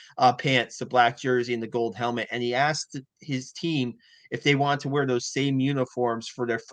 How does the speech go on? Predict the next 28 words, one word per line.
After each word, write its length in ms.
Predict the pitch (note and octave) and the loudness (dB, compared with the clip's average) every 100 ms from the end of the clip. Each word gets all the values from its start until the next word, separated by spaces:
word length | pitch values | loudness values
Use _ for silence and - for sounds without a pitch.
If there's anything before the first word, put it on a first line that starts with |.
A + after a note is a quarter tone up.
| _ | _
the 80 | - | -4
senior 320 | - F3+ D3 | 0 2 2
class, 340 | - D3 C#3 | 6 6 6
if 60 | C3+ | 2
they 80 | C3 | -2
want 220 | B2 B2 | -2 -2
to 60 | C3 | -2
wear 120 | B2+ | -4
the 80 | A#2 | -4
same 320 | - C3+ C3 | -4 0 2
uniforms 540 | C3+ C3+ - A#2+ A#2 | 2 0 -2 -6 -6
for 120 | - | -6
their 160 | B2 A2 | -4 -4
final 300 | - A#2+ A2+ | -2 -2 -2
game 200 | A2 A2+ | -2 -4
at 80 | A2 | -2
Michie 260 | A2 G#2+ F#2 | -4 -4 -6
Stadium. 460 | - B2 A2 G#2+ - - - | -2 0 0 -6 -10 -20 -4
It 80 | - | 2
was 160 | C3+ C3 | 4 4
an 80 | C#3 | 4
overwhelmingly 1200 | C#3 D3 C3+ C3 C3 A#2+ A2+ A#2 _ C3 B2+ A#2 G#2+ | 4 4 2 2 2 0 -4 -8 _ -4 -2 0 2
vote 220 | A#2+ A#2+ | 4 4
of 120 | G#2 | 0
yes. 460 | G#2+ A2+ G#2+ - - - | 2 4 4 0 -8 -4
And 320 | A#2+ A#2 A#2 | -2 0 0
I 60 | |
mean, 300 | A#2+ A#2+ A#2 | 0 0 -2